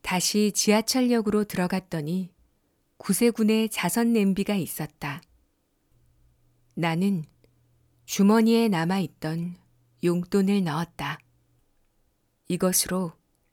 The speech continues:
작은 전구 하나를 다시 켤 수 있기를 바랐다. 그리고 아기 예수 탄생을 축하하는 크리스마스 트리의 불빛이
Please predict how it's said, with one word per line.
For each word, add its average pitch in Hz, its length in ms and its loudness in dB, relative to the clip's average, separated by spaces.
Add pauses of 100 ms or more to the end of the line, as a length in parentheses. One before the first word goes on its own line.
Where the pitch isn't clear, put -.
(120)
작은 214 460 0
전구 190 420 0
하나를 185 520 0 (520)
다시 175 460 -2
켤 254 200 -2
수 247 160 -2
있기를 180 640 -2
바랐다. 160 680 -6 (1400)
그리고 180 560 -2 (760)
아기 165 380 0
예수 214 280 2
탄생을 254 580 0
축하하는 180 840 -4 (520)
크리스마스 247 640 0
트리의 220 440 0
불빛이 170 840 -6